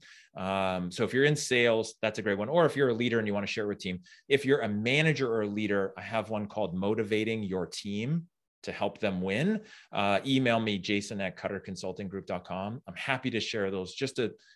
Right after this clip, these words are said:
help anybody just, you know, become more effective.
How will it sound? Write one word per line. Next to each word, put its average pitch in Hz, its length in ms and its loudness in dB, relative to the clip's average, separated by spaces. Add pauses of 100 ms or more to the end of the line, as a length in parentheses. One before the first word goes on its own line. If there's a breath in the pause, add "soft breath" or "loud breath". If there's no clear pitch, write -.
(120 soft breath)
help - 280 0
anybody 123 520 2
just, 95 220 -8 (260)
you 120 240 -4
know, 95 100 -12 (160)
become 131 320 -2
more 104 240 -2
effective. 123 580 -4